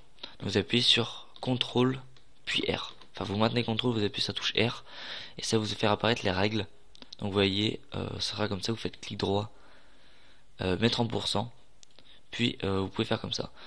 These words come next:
Donc, vous, euh, vous réglerez à vingt-cinq comme ça. Hop, vingt-cinq, cinquante, soixante-quinze,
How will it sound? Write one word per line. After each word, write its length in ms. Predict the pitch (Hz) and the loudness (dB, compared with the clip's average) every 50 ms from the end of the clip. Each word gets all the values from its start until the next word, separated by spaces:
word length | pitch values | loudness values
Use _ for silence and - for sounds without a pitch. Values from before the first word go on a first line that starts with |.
| - - - - - - - - - | -14 -12 -12 -12 -12 -12 -14 -10 -4
Donc, 160 | - 110 110 | -2 0 0
vous, 360 | 117 131 147 170 - - - - | 2 2 2 2 2 0 -2 0
euh, 180 | - 107 104 101 | 2 4 4 4
vous 200 | 98 101 107 104 | 4 4 2 4
réglerez 680 | 110 117 120 113 117 120 117 113 131 139 139 - - - - | 6 6 6 6 6 4 4 6 6 4 4 2 0 -2 -2
à 120 | - 101 95 | 0 0 2
vingt-cinq 540 | 104 113 117 110 - - - 110 123 131 | 4 2 2 2 0 0 2 2 2 2
comme 160 | - - 101 - | 0 -4 -2 0
ça. 300 | - 98 104 - - - - | 2 2 2 0 -2 -8 -4
Hop, 160 | - 107 - - - - | -2 -2 -2 -4 -8 -6
vingt-cinq, 640 | 98 101 101 95 - - 110 107 113 117 - - - - - - - - - - - - - - - - - - - - | -2 0 0 0 0 0 0 0 0 0 -2 -8 -12 -12 -14 -16 -16 -16 -16 -16 -16 -16 -16 -16 -16 -16 -16 -16 -14 -10
cinquante, 800 | - - - - 107 104 - - 98 101 107 110 - - - - - - - - - - - - - - - - - - - - - - - - - - - - - - - - - - | -6 -4 -2 -2 -2 -2 0 -2 0 0 0 0 -2 -4 -8 -8 -8 -16 -16 -16 -16 -16 -16 -16 -14 -14 -14 -14 -14 -16 -16 -16 -16 -16 -16 -16 -16 -16 -16 -16 -14 -14 -14 -14 -12 -4
soixante-quinze, 960 | - - - 113 101 - 101 101 95 - - - 110 110 120 127 131 131 | -4 -2 0 2 0 2 0 -2 -2 -2 0 2 2 2 2 0 -2 -4